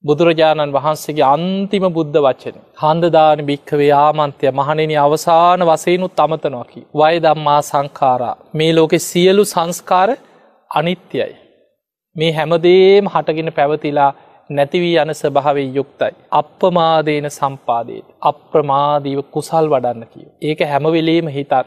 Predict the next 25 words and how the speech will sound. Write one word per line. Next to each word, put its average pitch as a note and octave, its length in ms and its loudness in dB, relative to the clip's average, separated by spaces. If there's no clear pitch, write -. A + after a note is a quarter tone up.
මෙහෙම E3 380 0
ඉඳලා D3 480 2
හදිසියේවත් F3 960 2
"මම D3+ 240 -2
මැරුණොත් D3+ 420 -2
කොහේ D3 320 -4
යයිද?" C#3 280 -2
කියලා C#3+ 260 -8
හිතත්. C#3 140 -10
රජ D#3+ 260 -2
මැදුරේ A3 440 2
හිටියත් E3 500 0
ආදීනව G3 640 2
දස්සාවිනෝ, D3 800 -2
ආදීනව F#3 760 2
දකිමින් G#3 540 -2
වාසය D#3+ 420 0
කරන්න B2+ 320 0
කියලා. - 300 -20
යම් D#3+ 180 2
දවසක D#3+ 400 2
මේ D3 160 -4
ඔක්කොම E3 320 -4
අතහැරලා D#3 500 0
මට D3 140 -4